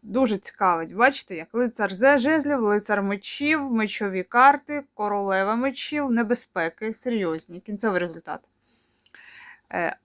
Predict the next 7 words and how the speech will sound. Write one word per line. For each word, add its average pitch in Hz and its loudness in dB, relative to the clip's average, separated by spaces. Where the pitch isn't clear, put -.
дивіться, 233 -2
відлюдник, 208 0
це 294 6
ще 262 0
пов'язано 233 2
зі 226 0
світлом. - -12